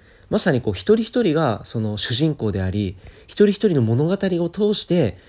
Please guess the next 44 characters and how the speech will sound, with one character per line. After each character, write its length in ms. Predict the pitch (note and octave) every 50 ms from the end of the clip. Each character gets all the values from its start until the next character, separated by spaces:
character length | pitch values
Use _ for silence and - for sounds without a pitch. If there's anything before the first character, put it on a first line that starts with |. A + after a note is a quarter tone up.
| - - - - _
今 240 | - D#3+ D3+ C#3+
度 100 | C3 C#3+
は 320 | D#3+ F3 E3+ B2+ G2 - - - _ _ _
未 140 | B2+ B2+ C3
来 200 | B2 A2+ G#2 G2+
の 180 | A2 A#2+ A#2+ G#2
子 140 | - A#2+
供 200 | G2 A2 G2+ A#2 A2
た 80 | -
ち 160 | F#2+ - - A2
に 300 | B2+ D3 C#3+ A2 G2 - - - - _ _ _ - _
そ 140 | - - A#2+
れ 60 | A2
を 40 | G#2+
残 260 | G#2 G#2+ - - A3+
し 80 | - -
て 80 | B2+
い 80 | G#2+ F#2+
く 100 | - G#2
っ 20 |
て 180 | G2 - - G#2+
い 200 | G#2 G#2 G#2 G2+
う、 100 | F2+ - - - - - - - - -
え 240 | - G#2 G#2 G2+ G2+
ー、 20 |
そ 220 | G2+ - - F#3+ F#3+
う 40 | G3
い 60 | F#3+
う 60 | F#3+
な 100 | F#3 F#3+
ん 80 | F3 -
か 100 | A2 F#2
ビ 120 | A#2 C3
ジ 80 | A2+ A#2
ョ 40 |
ン 40 | G2+
が 240 | F#2 F#2+ D#2+ - - - A2+
見 100 | A2 G#2+
え 80 | G2+
た 120 | G2 G2 F2
ん 40 |
で 60 | E2+ F2
す 120 | - A2+
ね。 160 | A2 A2 G#2+